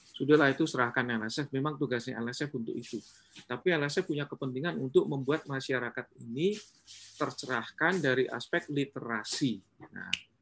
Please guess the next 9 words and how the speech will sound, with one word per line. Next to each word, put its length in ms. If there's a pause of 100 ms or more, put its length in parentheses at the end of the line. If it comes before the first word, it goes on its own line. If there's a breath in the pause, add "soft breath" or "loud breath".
(420)
maka 440
L 120
S 80
F 160
juga 160
mengusung 560 (240)
ke 80
depan 480 (240)
gerakan, 640